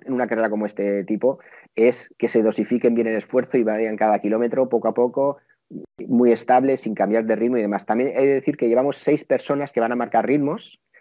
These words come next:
es decir, va, va a haber dos personas que van a marcar una hora treinta, con lo cual todos los que quieran ir a una hora treinta irán con ellos, que son los prácticos. Otras dos personas van a ir marcando hora y cuarenta y cinco y otras dos personas van a ir marcando las dos horas. Entonces,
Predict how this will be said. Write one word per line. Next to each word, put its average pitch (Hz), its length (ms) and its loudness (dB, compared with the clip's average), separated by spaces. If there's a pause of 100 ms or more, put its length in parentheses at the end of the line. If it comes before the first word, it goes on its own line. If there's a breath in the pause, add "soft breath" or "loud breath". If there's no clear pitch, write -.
(160 soft breath)
es 131 120 2
decir, 110 280 0 (360 loud breath)
va, 123 140 4
va 120 160 0
a 131 40 4
haber 131 160 2
dos 127 120 -2
personas 120 380 -4
que 120 80 0
van 117 140 0
a 117 200 0 (100)
marcar 113 500 -2 (100)
una 127 260 2
hora 110 180 4
treinta, 104 420 0 (100)
con 110 120 -2
lo 107 80 0
cual 110 160 0
todos 113 140 0
los 107 100 -4
que 110 100 -4
quieran 107 240 0
ir 107 100 2
a 104 60 2
una 107 140 0
hora 98 180 0 (120)
treinta 104 340 -2
irán 104 260 -2
con 98 140 2
ellos, 139 300 0
que 101 80 -4
son 104 140 -2
los 95 120 -2
prácticos. - 600 -2 (340 loud breath)
Otras 113 260 2
dos 135 120 2
personas 127 380 -4
van 117 140 -4
a 117 40 -4
ir 117 80 -2
marcando 110 380 -4
hora 113 220 0
y 104 40 -2
cuarenta 101 320 -2
y 90 40 -4
cinco 151 340 -2
y 120 100 0
otras 101 200 -4
dos 110 140 -4
personas 110 340 -4
van 107 120 0
a 104 40 0
ir 107 60 0
marcando 110 340 0
las 92 180 0
dos 98 220 -2
horas. 82 360 -6 (400 loud breath)
Entonces, 120 360 2